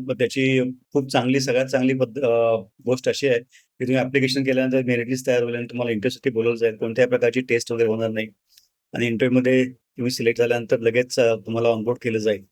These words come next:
तर या ऑपॉर्च्युनिटीबद्दल आपण जेव्हा या हिंदुस्थान एचपीसीएलच्या वेबसाईटवर जातो, ऑथेंटिक वेबसाईटवर जातो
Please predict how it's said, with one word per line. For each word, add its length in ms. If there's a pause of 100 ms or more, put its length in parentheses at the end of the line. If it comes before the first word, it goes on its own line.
(360)
तर 60
या 260 (840)
ऑपॉर्च्युनिटीबद्दल 640
आपण 240
जेव्हा 260
या 200
हिंदुस्थान 500
एचपीसीएलच्या 640
वेबसाईटवर 420
जातो, 280
ऑथेंटिक 380
वेबसाईटवर 360
जातो 420